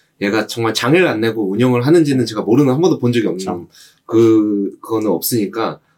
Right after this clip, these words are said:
Speaker 1: 좀 거-, 만약에 우리가 딱 배포하려고 하는데 보이트가 주-, 보이트 엔터프라이즈 장애나 있으면 난 어떻게 해야 되는 거지? <laughs> 약간 이런 생각도 하게 되고.
Speaker 2: 테라폼 콜라보레이션 서버가 갑자기 안 돼.
Speaker 1: 네.
Speaker 2: 공짜니까.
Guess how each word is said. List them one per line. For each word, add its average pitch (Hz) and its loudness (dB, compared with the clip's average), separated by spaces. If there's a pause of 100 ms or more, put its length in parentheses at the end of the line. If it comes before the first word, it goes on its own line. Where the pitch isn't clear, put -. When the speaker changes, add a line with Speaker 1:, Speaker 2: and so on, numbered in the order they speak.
(120)
Speaker 1:
좀 113 -8
거-, 90 -12
만약에 104 0 (260)
우리가 120 0
딱 - -4
배포하려고 120 0
하는데 113 -4
보이트가 107 -4
주-, - -20 (180)
보이트 120 -2
엔터프라이즈 113 -2
장애나 107 -2
있으면 90 -8 (520)
난 104 -4
어떻게 - -4
해야 104 0
되는 104 -6
거지? 151 0
<laughs> - -2
약간 165 -2 (240)
이런 135 2
생각도 131 0
하게 139 0
되고. 98 -2
Speaker 2:
테라폼 127 -4
콜라보레이션 139 0
서버가 135 -2
갑자기 113 -4
안 107 -4
돼. 110 -2 (260)
Speaker 1:
네. 120 -2
Speaker 2:
공짜니까. 156 -2